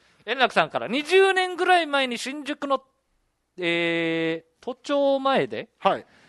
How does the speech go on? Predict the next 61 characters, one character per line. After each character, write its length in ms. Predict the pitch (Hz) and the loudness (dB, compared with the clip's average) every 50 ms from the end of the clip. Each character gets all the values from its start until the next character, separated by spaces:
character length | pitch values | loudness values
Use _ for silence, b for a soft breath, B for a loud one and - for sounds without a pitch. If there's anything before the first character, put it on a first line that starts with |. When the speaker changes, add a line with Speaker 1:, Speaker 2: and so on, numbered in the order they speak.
| b b b b 143 | b b b b -2
Speaker 1:
え 440 | 151 151 151 147 147 147 143 143 135 | 0 0 0 0 0 -2 -2 -4 -6
ー、 20 | |
広 400 | - - 196 320 349 359 349 - | -6 -4 -2 0 0 0 -2 -4
末 460 | - - - 294 269 233 196 175 165 | -8 -8 -6 -2 0 0 0 0 -2
涼 320 | 151 151 185 226 220 196 165 | -2 -2 -2 0 0 -2 -4
子 220 | - _ - 220 | -4 _ -8 -8
と 320 | - - 160 135 120 127 156 | -6 -4 -6 -4 -2 0 0
阿 80 | 202 | 0
部 160 | 208 233 214 | 0 0 -2
寛 560 | 202 - 220 240 220 196 160 - - 233 240 196 | -2 -4 -6 -4 -2 -4 -4 -4 -8 -10 -6 -4
が 120 | 247 - | -4 -4
撮 300 | - - 190 196 - 254 | -2 -2 -4 -4 -2 -2
影 140 | 254 247 233 | -4 -4 -4
し 100 | - - | -6 -4
て 160 | - 240 220 | -2 0 0
い 40 | 220 | 0
る 100 | 240 220 | -2 -4
の 120 | 190 190 226 | -2 0 0
は 120 | 220 151 | 0 0
見 140 | 131 131 113 | -2 -6 -12
た 160 | - 113 98 | -12 -12 -12
な。 280 | 98 101 101 85 78 - B B B B B B - | -12 -12 -14 -16 -16 -20 B B B B B B -6
東 160 | 202 202 190 | -6 -6 -4
京 120 | - 202 | -4 -4
で 100 | 190 - | 0 0
は 80 | 156 135 | 0 0
当 60 | 127 | 0
た 100 | - 160 | -2 -6
り 100 | 156 151 | -6 -6
前 180 | 151 147 143 139 | -8 -8 -8 -8
の 120 | 135 127 | -10 -12
景 120 | - - 127 | -16 -18 -20
色 160 | - - 127 | -18 -16 -14
な 100 | 113 104 | -14 -14
ん 60 | 98 | -14
だ 80 | 101 95 | -16 -18
ろ 120 | 92 87 87 | -18 -18 -18
う 40 | 104 | -16
な。」 160 | 147 120 - - _ | -14 -16 -16 -16 _
Speaker 2:
広 420 | _ - - - 214 302 330 311 - | _ -14 -8 -2 -2 -2 -2 -2 -6
末 380 | - - 240 208 185 175 143 | -10 -8 -6 -6 -6 -6 -8
涼 300 | 123 147 185 226 240 208 | -8 -6 -6 -6 -6 -8
子 140 | - - 160 | -10 -14 -16
と 180 | - - 113 131 | -16 -14 -14 -8
阿 40 | |
部 100 | 147 170 190 | -6 -6 -6
寛？ 220 | 180 - 214 208 160 120 117 117 | -6 -6 -8 -8 -8 -8 -8 -10
Speaker 1:
へ 640 | 120 127 127 131 135 135 139 139 143 143 147 147 127 _ _ _ _ _ - | -10 -8 -8 -8 -6 -6 -4 -4 -4 -4 -4 -6 -8 _ _ _ _ _ -8
ー。 40 | 139 | -6
Speaker 2:
何 140 | 196 262 262 | -4 -4 -4
の 100 | 277 - | -4 -4
ド 120 | - 269 | -2 -2
ラ 80 | 269 262 | 0 0
マ 100 | 254 226 | 0 -2
だ 80 | 165 | -4
ろ 220 | 135 101 87 - _ _ _ _ _ _ _ _ | -6 -8 -12 -20 _ _ _ _ _ _ _ _
う？ 40 | - - _ _ _ _ _ _ _ _ _ _ _ _ | -20 -20 _ _ _ _ _ _ _ _ _ _ _ _
Speaker 1:
す 240 | _ - - - 110 | _ -20 -20 -20 -20
ご 320 | 107 110 127 147 175 190 | -20 -14 -12 -8 -8 -8
い 60 | 170 | -8
な。 80 | 135 | -10